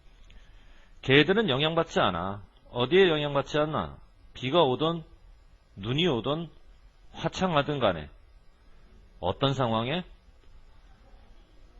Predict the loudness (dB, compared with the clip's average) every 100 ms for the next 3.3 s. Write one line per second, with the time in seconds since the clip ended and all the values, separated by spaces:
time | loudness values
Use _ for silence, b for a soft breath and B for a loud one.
0 | -20 -20 -16 -6 2 2 2 -8 -2 2
1 | 2 0 -2 -4 -6 -6 -6 -4 -4 -4
2 | -6 -4 -2 -2 -4 -4 -6 -4 -6 -6
3 | -10 -12